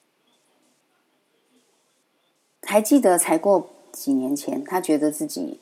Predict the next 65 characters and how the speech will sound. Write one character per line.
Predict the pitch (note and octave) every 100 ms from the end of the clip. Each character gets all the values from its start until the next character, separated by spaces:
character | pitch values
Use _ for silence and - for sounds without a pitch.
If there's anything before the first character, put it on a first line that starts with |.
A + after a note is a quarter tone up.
| -
聪 | - F4+
慧、 | F#4+ F#3+ D#3
年 | C3+ C3+
轻 | C#3+ D#3 D#3
有 | D3+ -
力， | - C#3+ - - _ _ _
几 | - A#3
乎 | B3 B3+
以 | D#3+
为 | C3+
自 | C#3+ F#3
己 | C3
可 | C3+
以 | C3
达 | B2 B2+
成 | C3 A#2 C3
这 | D3
个 |
目 | C#3 C#3
标， | B2+ C3+ A2+ -
这 | - F3+
是 | F3+
他 | F3 D3+
在 | D3+ D3
刚 | C#3 D3+ D#3
上 | D3 C3+
高 | C#3
中 | C#3 C#3+
的 | C3+
时 | - -
候。 | - - - _ _ _ _ _ _ _ _ _
而 | - G3
如 | G3+
今， | G#3 A3+ A#3 A#3 A#3+ - _
他 | - A3
知 | A3+
道 | A3
自 | G3+ G3+
己 | C#3
一 | C3 G3
点 | D#3+ C#3
也 | A#2
不 | D3+
强 | - C3
大 | C#3 C3
有 | B2+
力， | - - - _ _ _ -
生 | - C4
活 | G#3+
在 | F3 G#3 F3+
一 |
个 | D#3 C#3
以 | - C3+
极 | - -
端 | D4+ - F4+
暴 | F4 E3+ D#3+
力 | D#3
欺 | C3+ - E3
凌 | C3+ B2+
无 | C#3
辜 | C3 E3+
者 | D3+ -
的 |
世 | - - C3+
界， | - A#2+